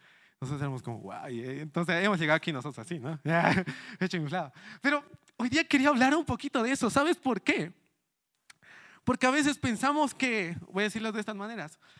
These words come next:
que, que el flow que necesitamos tener como iglesia, ahora ya hablando de iglesia, se trata de lo externo. Una iglesia con bonitas luces, ¿no?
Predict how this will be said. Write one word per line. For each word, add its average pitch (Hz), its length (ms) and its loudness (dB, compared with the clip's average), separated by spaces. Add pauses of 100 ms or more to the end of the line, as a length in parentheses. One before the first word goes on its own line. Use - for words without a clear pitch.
(240)
que, - 340 -6
que 294 120 -2
el 262 160 -4
flow 233 500 -4
que 214 140 -10
necesitamos 202 760 -6
tener 175 340 -6
como 156 280 -6
iglesia, 131 480 -4
ahora 127 160 -6
ya 123 220 -8
hablando 131 360 -8
de 117 80 -8
iglesia, 113 480 -12 (800)
se 214 160 -4
trata 247 320 -2
de 226 100 -2
lo 170 120 -4
externo. 214 560 -4 (1160)
Una 143 140 -6
iglesia 143 340 -2
con 131 160 -6
bonitas 120 380 -6
luces, 165 640 -6 (240)
¿no? 160 260 -16